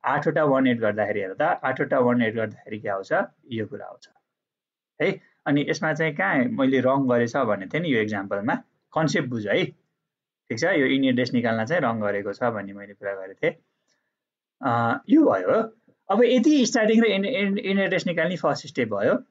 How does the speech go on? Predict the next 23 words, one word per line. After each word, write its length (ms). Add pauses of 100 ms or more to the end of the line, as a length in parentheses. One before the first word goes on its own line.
(160)
र 140
यसपछि 420
चाहिँ 180
अब 120
हामीले 300
के 120
गर्छौँ 360
भन्दाखेरि 560 (160)
स्टार्ट 260
एड्रेस 300
आयो, 220
इन 160
एड्रेस 300
आयो, 160
हो? 280 (840)
यसलाई 240
अब 240
के 160
गर्ने 280
हो? 60
डिकोड 320
गर्नु 220
पर्यो। 240